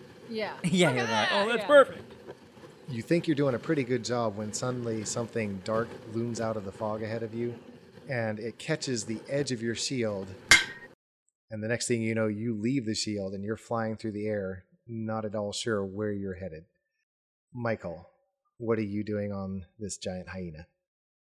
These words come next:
Speaker 2: I am not saddled across this thing because I have nothing on. How, so I am laying over it, uh, basically, holding onto my clothes.
Speaker 3: <laughs>
Speaker 2: Um, I am,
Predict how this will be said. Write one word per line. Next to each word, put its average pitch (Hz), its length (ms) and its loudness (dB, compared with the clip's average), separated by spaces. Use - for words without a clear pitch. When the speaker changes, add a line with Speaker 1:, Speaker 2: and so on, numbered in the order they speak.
Speaker 2:
I 139 160 -2
am 139 300 -4
not 101 560 0
saddled 120 680 2
across 92 400 -8
this - 240 -10
thing 92 400 -6
because 95 300 -12
I 101 80 -2
have 107 260 -4
nothing 107 460 -8
on. 87 520 -2
How, 117 260 -2
so - 180 -2
I 113 200 0
am 117 180 -4
laying 120 480 2
over 113 440 -2
it, 90 300 -16
uh, 92 240 -6
basically, 92 500 -6
holding 117 340 2
onto 107 200 0
my 98 140 0
clothes. 90 540 -6
Speaker 3:
<laughs> - 300 -8
Speaker 2:
Um, 104 440 -2
I 131 180 6
am, 123 360 2